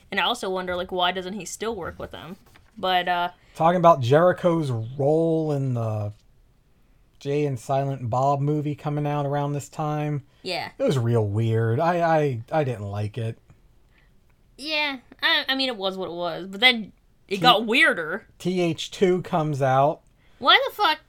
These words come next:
Speaker 1: does T H two come out to yell at Jay and Silent Bob?
Speaker 2: I don't.
Speaker 1: I don't even know what Jack Evans is saying. He's just screeching. And then Private Party come in through the crowd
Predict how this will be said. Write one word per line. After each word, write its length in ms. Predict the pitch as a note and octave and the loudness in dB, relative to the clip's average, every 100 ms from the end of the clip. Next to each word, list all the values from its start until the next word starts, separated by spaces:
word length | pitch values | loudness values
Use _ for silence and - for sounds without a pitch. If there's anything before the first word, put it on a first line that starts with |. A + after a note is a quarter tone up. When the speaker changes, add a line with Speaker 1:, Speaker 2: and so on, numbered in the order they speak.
| _ | _
Speaker 1:
does 160 | - - | -16 -6
T 200 | D4+ D4 | -2 -2
H 180 | C4+ - | -2 -4
two 120 | C4+ | -6
come 200 | B3 A#3+ | -4 -2
out 160 | G#3 F#3+ | -2 -2
to 80 | A3 | -4
yell 240 | F#3+ G3+ G3 | -2 -2 -2
at 80 | |
Jay 160 | F3+ F#3+ | -4 -4
and 120 | F#3+ | -4
Silent 280 | G3 F#3 E3 | -6 -8 -6
Bob? 280 | E3+ D#3 - _ _ _ _ | -6 -8 -10 _ _ _ _
Speaker 2:
I 220 | G3+ C#3 | -6 -2
don't. 280 | A2 G2 G#2 - - - _ | -2 -4 -8 -14 -18 -20 _
Speaker 1:
I 80 | C#4+ | 4
don't 140 | F#4 | 6
even 180 | G4 C4+ | 4 2
know 120 | A#3+ | 2
what 400 | A#3 G3+ A3+ B3+ - _ _ _ - | 2 4 4 4 -2 _ _ _ -4
Jack 300 | A3 G#3+ G#3+ | 2 2 2
Evans 240 | G3+ F#3 | -2 -4
is 100 | F3+ | -8
saying. 360 | - G3 F#3+ A#3 | -2 0 0 0
He's 180 | A3 G3+ | -4 -4
just 240 | F#3 - | -4 -4
screeching. 640 | - G#3+ G#3 G3+ G#3 G3 G#3 - - - - - - - | -4 -2 -2 -2 -6 -6 -12 -18 -20 -20 -20 -20 -20 -2
And 260 | B3+ C4+ C#4 | 0 2 0
then 400 | D4+ E4+ D#4+ - - - _ | 0 0 -6 -12 -20 -20 _
Private 540 | - C#4+ D4 E4 E4 - | -4 2 4 2 -2 -4
Party 440 | - C#4 D#4+ C4 | -2 0 0 -4
come 280 | - A3 G3 | -4 -4 -2
in 280 | F3 F3+ G3 | -4 -6 -8
through 200 | - B3 | -8 -4
the 80 | A3 | -6
crowd 540 | - A#3 A3 F3+ F3+ | -2 0 4 2 0